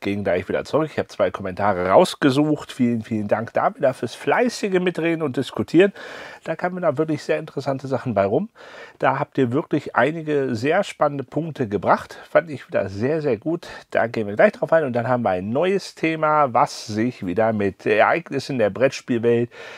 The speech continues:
gerade rund um das, ja, Q vier viele Neuheiten dreht. Denn ja, von Neuheiten werden wir gerade erschlagen.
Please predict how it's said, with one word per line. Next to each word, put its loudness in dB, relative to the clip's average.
gerade 2
rund -2
um -6
das, 0
ja, -4
Q -8
vier 0
viele 0
Neuheiten 0
dreht. -6
Denn -4
ja, -6
von -10
Neuheiten -8
werden -4
wir -6
gerade -2
erschlagen. -4